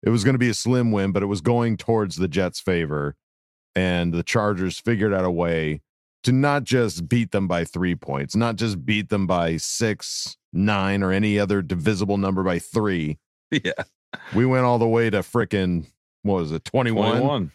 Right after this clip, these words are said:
Speaker 1: Divisible
Speaker 2: Yeah.
Speaker 1: by three, seven times that amount. Math.
Speaker 2: It was, <laughs> it, it was awesome. It was, the defense had, I want, I hope this defense can look like this moving forward.
Speaker 1: Yeah.
Speaker 2: 'Cause they were just dominant,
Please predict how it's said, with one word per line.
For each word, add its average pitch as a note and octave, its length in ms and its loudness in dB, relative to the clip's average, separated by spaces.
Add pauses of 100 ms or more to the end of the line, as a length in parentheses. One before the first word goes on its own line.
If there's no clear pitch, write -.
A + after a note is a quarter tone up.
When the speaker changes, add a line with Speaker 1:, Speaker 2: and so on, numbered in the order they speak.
(300)
Speaker 1:
Divisible C3 420 2
Speaker 2:
Yeah. B2 40 2
Speaker 1:
by A#2 160 2
three, A2+ 360 0
seven C#3+ 360 0
times B2 540 0
that F#2 200 0
amount. E2+ 500 -4 (540)
Math. A2 680 0
Speaker 2:
It B2+ 60 2
was, E3 300 2
<laughs> - 80 -8 (920)
it, - 200 0 (120)
it D3 80 4
was F#3+ 180 4
awesome. E3 560 0 (140)
It C3 100 2
was, D3 340 0
the C#3+ 100 2
defense D#3+ 500 0
had, C3 400 0 (840)
I D3 180 4
want, D3+ 420 0
I B2 100 2
hope D3 280 0
this C3+ 160 -2
defense C3 360 -2
can A#2 180 -2
look G#2+ 160 -2
like G2+ 180 -4
this F#2 220 -4
moving D#2+ 280 -2
forward. C2 380 -4 (260)
Speaker 1:
Yeah. E2+ 140 2
Speaker 2:
'Cause C3+ 160 2
they C3+ 140 4
were D#3 120 0
just C#3 280 -2
dominant, G2 540 -2